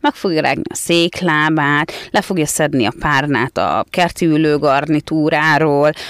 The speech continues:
a locsoló tömlőt szét fogja rágni. Most azért mondtam a német juhász, mert ők hajlamosak arra, hogy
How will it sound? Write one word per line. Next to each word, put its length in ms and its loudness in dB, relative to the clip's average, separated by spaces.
a 80 0
locsoló 480 4
tömlőt 540 2
szét 200 0
fogja 220 2
rágni. 360 4
Most 320 0
azért 240 4
mondtam 240 0
a 40 2
német 280 4
juhász, 260 0
mert 140 2
ők 120 2
hajlamosak 640 2
arra, 280 0
hogy 200 -2